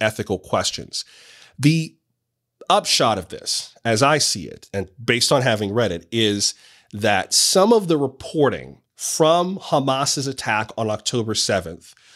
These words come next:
was so close to the firing line and was so deep inside of the Hamas fray that it raised questions about how those photojournalists were able to get there that quickly.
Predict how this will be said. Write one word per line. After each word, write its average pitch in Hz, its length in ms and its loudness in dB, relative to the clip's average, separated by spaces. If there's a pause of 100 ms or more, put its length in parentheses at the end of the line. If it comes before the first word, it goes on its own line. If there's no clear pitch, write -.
(280)
was 110 320 4
so 185 420 4
close 160 500 0
to - 200 -2
the 131 100 -2
firing 113 460 2
line 78 400 -8 (420)
and 113 180 0
was 110 180 0
so 190 320 4
deep 147 400 -6
inside 147 800 2
of 127 160 0
the 120 100 0
Hamas 117 880 -2 (100)
fray 101 800 -4 (580)
that 131 200 4
it 117 100 0
raised 143 460 0
questions 139 520 0
about 120 280 -2
how 147 440 2
those 131 420 0
photojournalists 113 840 0
were 104 220 -6
able 143 320 0
to - 140 -6
get 123 340 -2
there 117 200 0
that 104 300 -6
quickly. - 460 -8